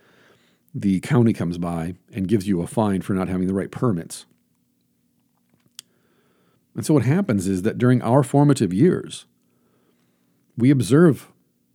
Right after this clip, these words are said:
our family, our friends, teachers, experts, authority figures. They don't resist. They go along to get along. And so we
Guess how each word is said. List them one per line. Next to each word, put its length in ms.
our 140
family, 600
our 160
friends, 640
teachers, 680
experts, 840
authority 500
figures. 580
They 220
don't 180
resist. 640
They 240
go 180
along 320
to 60
get 180
along. 420
And 140
so 140
we 440